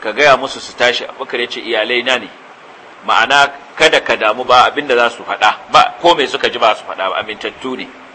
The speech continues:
Kaga wannan riko ne da sabab. Sannan suka samu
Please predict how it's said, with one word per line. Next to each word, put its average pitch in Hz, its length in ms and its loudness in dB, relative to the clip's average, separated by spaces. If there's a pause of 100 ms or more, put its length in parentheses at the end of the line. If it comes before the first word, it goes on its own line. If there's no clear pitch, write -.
(1120)
Kaga 135 220 4
wannan 165 260 6
riko 180 240 2
ne 165 120 6
da 147 80 4
sabab. 165 300 4 (880)
Sannan 139 300 0
suka 139 240 -4
samu 127 440 0